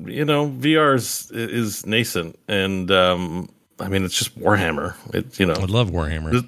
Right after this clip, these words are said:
Speaker 1: there's a lot of stuff I would say, like, "Oh, definitely could be improved, definitely could be improved," but, like,
Speaker 2: Yeah.
Speaker 1: I'll give you money so that you make more of it and get better at it.
Speaker 2: It's a good week if you like Warhammer. We'll get to that in a minute.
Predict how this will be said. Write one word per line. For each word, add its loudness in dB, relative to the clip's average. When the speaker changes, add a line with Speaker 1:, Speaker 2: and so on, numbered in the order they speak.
Speaker 1:
there's 0
a 0
lot 6
of 2
stuff 0
I 2
would 0
say, 2
like, -2
"Oh, 4
definitely 0
could -2
be 0
improved, 0
definitely 0
could -2
be -2
improved," 0
but, -2
like, -6
Speaker 2:
Yeah. 0
Speaker 1:
I'll 0
give 0
you 2
money 4
so -2
that 0
you -4
make -2
more 0
of -4
it -6
and 0
get 2
better 2
at 0
it. -4
Speaker 2:
It's -4
a -6
good 2
week 0
if -2
you 2
like 2
Warhammer. 0
We'll -2
get -2
to -2
that 2
in -4
a -6
minute. -6